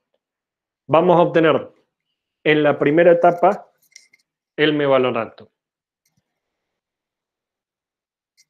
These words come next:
Esas dos moléculas de acetil-CoA primero se van a condensar para formar acetoacetil-CoA. Vamos a tener dos moléculas juntas, a la cual se le va a agregar una tercera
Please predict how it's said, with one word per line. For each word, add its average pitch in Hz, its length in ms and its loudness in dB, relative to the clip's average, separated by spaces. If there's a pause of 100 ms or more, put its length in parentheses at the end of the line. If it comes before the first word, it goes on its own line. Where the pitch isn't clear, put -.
(420)
Esas 190 320 0
dos 180 140 0
moléculas 170 420 -2
de 139 80 -4
acetil-CoA 143 720 -6
primero 180 500 -2
se 139 120 -12
van 127 100 -8
a 135 100 -10
condensar 131 600 -2
para 123 180 -4
formar 135 480 -4 (240)
acetoacetil-CoA. 123 1120 -4 (360)
Vamos 117 240 -6
a 127 80 -6
tener 139 400 -6 (320)
dos 131 240 0
moléculas 139 420 0
juntas, 175 340 0
a 131 60 -4
la 131 200 -4
cual 180 340 -2 (520)
se - 180 -2
le 147 100 4
va 156 80 4
a 160 40 4
agregar 160 240 4
una 156 260 0
tercera 175 600 2